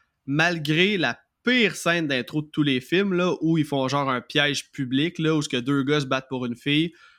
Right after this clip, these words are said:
Ça fait aucun calice de sens. Eux se réveillent de même, comme si personne s'était rendu compte que Chris avait bâti un piège en plein milieu d'un espace public,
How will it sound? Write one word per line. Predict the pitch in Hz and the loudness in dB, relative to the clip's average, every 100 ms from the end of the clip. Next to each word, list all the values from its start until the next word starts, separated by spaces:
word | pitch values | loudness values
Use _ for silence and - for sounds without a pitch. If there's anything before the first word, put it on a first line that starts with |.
| _ _ _ _ _ | _ _ _ _ _
Ça | 135 | -6
fait | 127 143 190 | -4 -4 2
aucun | 190 196 180 | 2 2 0
calice | 151 139 135 | 0 -2 -2
de | 135 | -4
sens. | 127 139 156 160 - _ - | -2 -2 -2 -4 -8 _ 0
Eux | 208 | 2
se | 226 180 | 4 4
réveillent | 160 151 170 175 | 2 4 2 2
de | |
même, | 151 147 160 185 156 123 - _ _ _ | 0 0 -2 -2 -4 -10 -14 _ _ _
comme | 180 208 | 0 0
si | 214 - | 0 -4
personne | - 165 - 202 | -2 -2 -2 -4
s'était | - 143 | -2 0
rendu | 135 131 - | 0 -2 -2
compte | 156 175 | -2 -2
que | 175 | -4
Chris | 123 165 175 | -6 -4 -2
avait | 135 127 | 0 0
bâti | 131 131 - 156 175 | -2 -2 -2 -2 0
un | 139 131 | -2 -4
piège | - 151 160 | 0 0 0
en | 147 | -4
plein | 127 165 165 | -4 -2 0
milieu | 156 170 | 2 2
d'un | 151 135 | 2 -2
espace | - 147 143 | -2 -4 -4
public, | - 123 139 156 | -6 -2 0 0